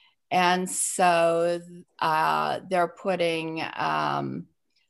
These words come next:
limits on how the employees send out emails. These are employees who really, these are companies that care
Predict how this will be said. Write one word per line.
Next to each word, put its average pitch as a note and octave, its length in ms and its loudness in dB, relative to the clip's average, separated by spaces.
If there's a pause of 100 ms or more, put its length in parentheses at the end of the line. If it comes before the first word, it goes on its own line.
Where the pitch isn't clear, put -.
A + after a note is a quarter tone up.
(120)
limits G3 520 4
on E3 260 2
how F3 320 2
the D#3+ 320 0
employees D#3+ 460 -4
send D#3+ 260 -4
out D3+ 160 -2
emails. G3 480 -2
These C4+ 180 0
are C#4 120 2
employees F#3+ 360 2
who F3+ 100 -6
really, E3+ 560 0
these A3+ 280 -2
are B3+ 80 2
companies G3+ 460 0
that D3+ 180 0
care D3+ 440 4